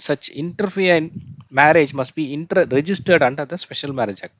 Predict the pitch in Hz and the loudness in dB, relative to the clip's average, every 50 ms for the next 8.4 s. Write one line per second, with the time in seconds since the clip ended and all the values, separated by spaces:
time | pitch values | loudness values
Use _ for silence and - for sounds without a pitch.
0 | _ - 160 185 214 220 220 202 190 185 185 175 180 180 185 185 180 170 156 147 | _ 4 6 8 8 8 8 6 4 0 0 2 2 2 2 2 2 0 0 0
1 | 143 139 135 127 120 117 117 120 120 123 123 117 117 113 110 117 - 107 104 - | 0 0 0 0 -2 -2 -2 -2 0 0 0 -2 -4 -6 -6 -8 -8 -8 -8 -8
2 | - 107 123 160 170 147 120 113 - _ _ - - - - - - _ - - | -10 -12 -8 -6 -4 -4 -4 -6 -8 _ _ -20 -18 -18 -20 -20 -20 _ -14 -6
3 | - - 160 - - 240 240 220 202 185 175 170 147 143 139 131 - - 135 123 | 0 2 4 6 6 6 6 8 8 8 8 8 6 6 4 2 2 0 0 0
4 | 113 - 185 196 180 156 131 113 104 104 117 127 147 175 165 - 170 143 - - | 4 4 6 6 6 6 6 4 2 2 0 -2 -2 -2 -2 -2 -2 -2 -2 -2
5 | 107 101 98 - - - 92 104 135 151 - - - 117 107 110 123 123 139 143 | -6 -6 -6 -10 -12 -14 -12 -10 -12 -12 -10 -8 -4 -2 -2 0 0 2 2 2
6 | 135 120 107 107 117 113 107 104 95 95 92 87 85 85 85 85 92 _ _ _ | 2 2 -2 -4 -4 -4 -4 -6 -8 -10 -12 -14 -16 -18 -20 -20 -20 _ _ _
7 | _ _ _ _ _ _ _ - 107 98 98 95 92 98 104 107 107 107 101 87 | _ _ _ _ _ _ _ -6 -4 -4 -4 -4 -4 -4 -4 -2 -2 -2 -4 -4
8 | - 95 90 87 101 120 143 147 | -6 -8 -8 -2 0 0 0 0